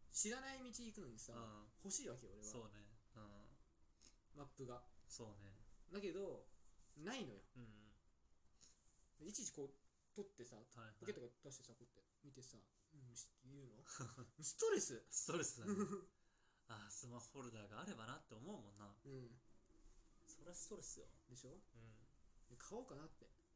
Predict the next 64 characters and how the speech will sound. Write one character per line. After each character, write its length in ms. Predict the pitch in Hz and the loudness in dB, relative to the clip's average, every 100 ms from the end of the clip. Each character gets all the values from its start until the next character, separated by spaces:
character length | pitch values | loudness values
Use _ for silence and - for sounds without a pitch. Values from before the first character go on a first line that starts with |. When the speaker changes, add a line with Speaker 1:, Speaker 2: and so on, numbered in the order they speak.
| - | -10
Speaker 2:
あ 200 | - 117 | -2 0
ー、 20 | 110 | 2
ス 140 | - | 0
マ 100 | 117 | -2
ホ 60 | - | -4
ホ 100 | 123 | -4
ル 60 | |
ダ 80 | 107 | -4
ー 20 | |
を？ 180 | 101 110 - 131 | -6 -10 -12 -10
Speaker 1:
う 40 | |
ん。 20 | |
Speaker 2:
う 240 | 127 117 110 104 101 | -10 -8 -8 -8 -8
ん。 140 | 127 139 | -6 -6
Speaker 1:
も 60 | |
う 40 | 139 | -4
無 200 | 143 185 | 0 2
駄 80 | 302 | 4
な 100 | 359 | 4
出 120 | 359 | 2
費 140 | - 359 | 4 4
だ 160 | 269 | 6
よ。 80 | 294 - - | 2 2 -6
Speaker 2:
う 160 | 120 113 | -6 -4
ん、 40 | 107 | -2
そ 180 | 127 | -4
う 40 | 113 | -4
ね。 140 | 107 110 | -8 -6
そ 120 | 185 | 0
し 80 | - | 2
た 80 | |
ら 80 | 320 | 2
ま 100 | 151 | 0
た 120 | 156 160 | 0 2
あ 40 | |
れ、 60 | 160 | 2
あ 100 | - | 0
れ 60 | 147 | -2
じ 60 | |
ゃ 40 | 160 | -2
ね、 80 | |
そ 120 | 143 165 | -4 -2
の 80 | |
ス 120 | 175 180 | -2 -2
マ 100 | 185 | -4
ホ 140 | 202 | -4
ホ 140 | 190 208 | -2 -2
ル 100 | 190 | -2
ダ 80 | 170 | -2
ー 40 | |
を 40 | 135 | -2
見 140 | 180 | -2
て 100 | - | -2
ス 100 | - | -2
ト 120 | 151 | -2
レ 60 | 135 | -2
ス 180 | - 117 | -2 -2
わ 120 | 107 | -4
か 100 | 120 | -4
る 60 | |
ん 40 | 107 | -6
で 60 | |
し 60 | |
ょ？ 60 | - | -10